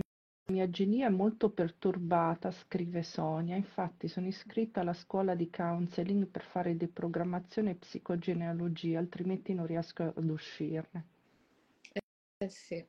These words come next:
Speaker 2: Bene, vedrai che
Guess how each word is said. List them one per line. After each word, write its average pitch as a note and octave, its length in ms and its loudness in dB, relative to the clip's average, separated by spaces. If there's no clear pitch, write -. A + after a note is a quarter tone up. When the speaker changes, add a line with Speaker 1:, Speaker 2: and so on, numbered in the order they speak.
Speaker 2:
Bene, C4+ 520 0
vedrai B3+ 920 -2
che G#3 320 0